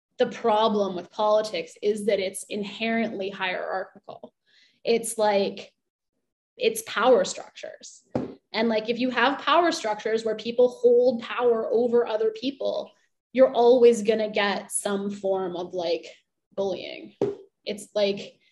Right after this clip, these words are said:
especially in politics, because people, like you said, get into politics because they care about changing their communities and being a voice for their communities.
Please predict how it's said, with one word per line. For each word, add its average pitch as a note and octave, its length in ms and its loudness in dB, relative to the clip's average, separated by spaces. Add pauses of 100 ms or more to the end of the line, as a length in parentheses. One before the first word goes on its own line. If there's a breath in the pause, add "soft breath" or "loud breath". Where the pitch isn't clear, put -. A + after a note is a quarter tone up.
(160)
especially C#4 560 2
in G#3+ 120 -4
politics, F#3+ 400 -6
because A#3+ 200 -6
people, D#4 340 4
like G3+ 140 -2
you G#3 60 -12
said, A3 340 0
get A3+ 100 2
into D4 160 4
politics G3+ 480 -4
because A#3 240 -2
they A3 140 0
care - 560 -2 (500)
about G#3+ 400 2
changing B3 540 2
their A3+ 160 0
communities A3+ 500 2
and F#3+ 140 -6
being A#3 180 0
a G#3+ 60 -4
voice A3 260 2
for B3+ 80 0
their A3 160 0
communities. G3+ 480 -2